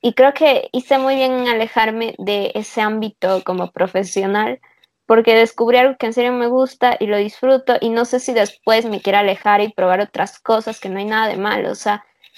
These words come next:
solo sientan lo que quieran hacer, lo que les haga bien, lo que ustedes decidan en ese momento. O sea, no hay nada de malo si dejan algo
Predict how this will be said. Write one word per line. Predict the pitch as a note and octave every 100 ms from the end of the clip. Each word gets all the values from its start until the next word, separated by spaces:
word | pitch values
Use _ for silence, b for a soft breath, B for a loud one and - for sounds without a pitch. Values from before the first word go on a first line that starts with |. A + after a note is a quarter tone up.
| - _ _ _
solo | - C4 C#4 D4
sientan | - C#4 C#4 D4 C#4
lo | A#3
que | G3+
quieran | A#3+ B3 G#3+
hacer, | G3+ - B3+ G#3+ A3 - - _ _ _ _ _ _ - -
lo | A#3 A3+
que | G#3+
les | G#3 A#3+
haga | A#3+ A#3
bien, | A3 A#3 G#3+
lo | G3+
que | G#3
ustedes | G#3+ - A3+ A#3 G3+
decidan | G#3 - A#3 A3+
en | G#3+
ese | G#3+ -
momento. | G#3+ G3 G3+ G#3
O |
sea, | G#3+
no | G#3+
hay |
nada | A3+ A#3
de | A3
malo | G#3 G#3
si | A3 G#3
dejan | G3+ G#3 G#3+ G#3+
algo | A3 G#3+ A3 B3+